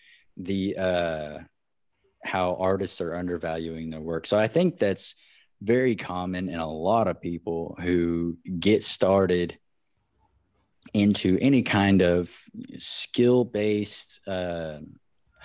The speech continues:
and I say skill-based, and I know that's kind of broad, but I'm thinking in terms of, like, somebody who decides they wanna be a knife maker,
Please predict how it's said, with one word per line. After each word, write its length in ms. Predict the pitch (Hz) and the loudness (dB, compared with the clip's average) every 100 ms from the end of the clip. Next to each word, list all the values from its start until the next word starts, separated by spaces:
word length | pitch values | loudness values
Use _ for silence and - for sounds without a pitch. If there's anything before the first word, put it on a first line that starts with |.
| - _ _ _ _ | -20 _ _ _ _
and 80 | 92 | -10
I 40 | 101 | -8
say 160 | 143 | -6
skill-based, 500 | - - 82 85 82 | -6 -8 -8 -8 -8
and 80 | 87 | -8
I 40 | |
know 100 | 98 | -8
that's 160 | 95 - | -8 -8
kind 180 | - 90 | -10 -10
of 160 | 80 | -10
broad, 380 | 85 85 87 80 | -8 -4 -4 -6
but 100 | 85 | -6
I'm 80 | 92 | -4
thinking 240 | 139 117 | -2 -2
in 80 | 101 | -2
terms 240 | - 98 90 | -2 -2 -2
of, 80 | |
like, 320 | 85 82 - - _ _ _ | -2 -4 -6 -14 _ _ _
somebody 340 | - 127 117 104 | -4 0 0 0
who 100 | 104 | -4
decides 380 | 95 - 95 - | -4 -2 -4 -4
they 80 | |
wanna 140 | 90 85 | -6 -6
be 100 | 85 | -6
a 60 | |
knife 320 | 82 87 85 - | -6 -6 -8 -10
maker, 460 | 78 - 76 - | -12 -12 -14 -14